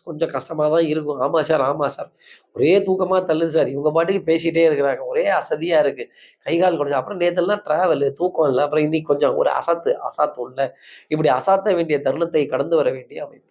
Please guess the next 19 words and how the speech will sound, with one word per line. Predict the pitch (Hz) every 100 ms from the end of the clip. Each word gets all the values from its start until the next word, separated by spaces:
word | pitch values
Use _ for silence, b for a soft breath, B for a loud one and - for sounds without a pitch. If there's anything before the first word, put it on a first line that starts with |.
| 135
உறவுகளிடையே | 143 185 190 185 170 170
மிகைப்படுத்தி | 151 151 170 165 170 160
பேசாமல் | 156 156 160 156 151
இருப்பது | 127 127 131
நல்லது. | 135 131 - 170 - B B B B
உண்மைக்கு | - 160 202 190 175
புறம்பானதை | 151 170 180 185 170
எடுத்துட்டீங்கன்னா | 160 180 160 165 185
மாட்டீங்கன்னு | 147 156 160 156 156 135
அர்த்தம். | - 151
அதாங்க | 165 160 139 131 - - _ _ 156
பொய், | 170 175
பொய், | 170 143 147
அடங்கப்பா, | 143 170 160 156 196 233 240 b b -
பொய் | 208
பேசாம | 175 185 196 196 185
இருக்கிறது | 165 165 160
தாங்க | 175 175
நல்லது. | 170 170 160